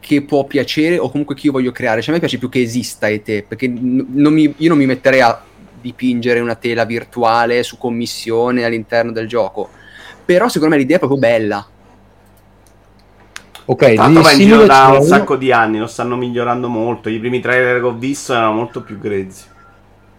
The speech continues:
Speaker 2: C'è, c'è qualcosa di simile che è appena uscito su Game Pass, eh,
Speaker 3: Dordogne.
Speaker 2: anche quello ambientato.
Speaker 3: No, non c'entra neanche però.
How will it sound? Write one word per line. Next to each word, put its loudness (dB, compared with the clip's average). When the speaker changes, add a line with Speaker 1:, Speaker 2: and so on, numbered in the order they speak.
Speaker 2:
C'è, 4
c'è 0
qualcosa 4
di 6
simile 2
che 0
è 4
appena 0
uscito -4
su -6
Game 0
Pass, -2
eh, 2
Speaker 3:
Dordogne. -4
Speaker 2:
anche 0
quello 4
ambientato. -2
Speaker 3:
No, -2
non -6
c'entra -12
neanche -16
però. -20